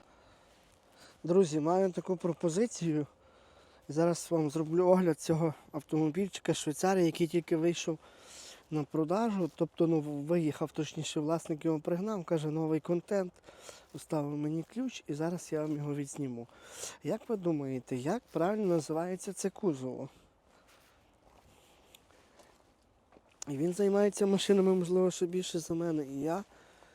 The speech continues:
ну, типу хетчбек, так, правильно, кожен скаже. Hyundai I X двадцять. В Швейцарії є така машинка. І,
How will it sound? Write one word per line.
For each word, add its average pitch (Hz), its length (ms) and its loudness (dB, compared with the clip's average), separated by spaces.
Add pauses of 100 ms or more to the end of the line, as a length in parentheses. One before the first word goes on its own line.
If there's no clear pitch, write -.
(200)
ну, 185 260 2 (160)
типу 220 260 0
хетчбек, 233 680 -2
так, 208 200 -2 (100)
правильно, 165 400 0
кожен 196 280 -2
скаже. 156 400 -4 (440)
Hyundai 185 520 0 (360)
I 151 440 0
X 170 120 -8
двадцять. 131 580 -8 (220)
В - 40 -18
Швейцарії 135 560 -6
є 131 60 -6
така 131 240 -10
машинка. 131 540 -10 (1500)
І, 196 280 -2